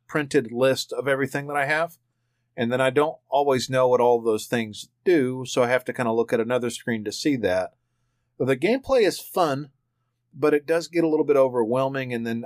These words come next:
I don't always understand why I'm doing the secondary missions. But, like, there's hordes and hordes and hordes of enemies, right? It's these weird aliens that you're shooting at.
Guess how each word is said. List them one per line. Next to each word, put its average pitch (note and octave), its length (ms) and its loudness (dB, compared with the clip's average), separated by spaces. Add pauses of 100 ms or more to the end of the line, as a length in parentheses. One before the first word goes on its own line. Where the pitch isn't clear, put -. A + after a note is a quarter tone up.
I B2 80 -4
don't C3 180 -2
always B2 300 0
understand A#2 440 -4
why A2+ 220 0
I'm A2+ 100 -4
doing A2 200 -2
the G2+ 60 -14
secondary G#2 500 -2
missions. G2 400 -10
But, B2 260 0
like, A#2 300 -4 (140)
there's C#3+ 220 -2
hordes D#3 360 -2
and B2 100 -6
hordes B2+ 220 -2
and A2 100 -6
hordes A2 240 -2
of F#2+ 80 -8
enemies, F2+ 400 -4
right? F#2+ 240 -4
It's G2 200 -16
these G#2 220 -14
weird A2+ 480 -2
aliens G#2 420 -2
that G2+ 100 -10
you're G2 80 -12
shooting F2+ 340 -12
at. E2 200 -18